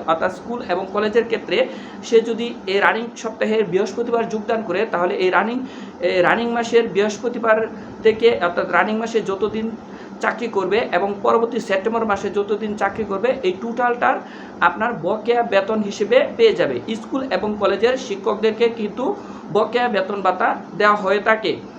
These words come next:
এখন যে বিষয়টি আপনাদেরকে জানানোর চেষ্টা করব, মাদ্রাসা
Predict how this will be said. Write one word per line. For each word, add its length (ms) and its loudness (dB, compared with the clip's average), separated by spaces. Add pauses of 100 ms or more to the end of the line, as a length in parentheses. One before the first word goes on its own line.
(280)
এখন 280 4 (180)
যে 100 8
বিষয়টি 580 -2 (140)
আপনাদেরকে 480 2 (200)
জানানোর 340 4
চেষ্টা 260 -2
করব, 320 2 (1400)
মাদ্রাসা 680 2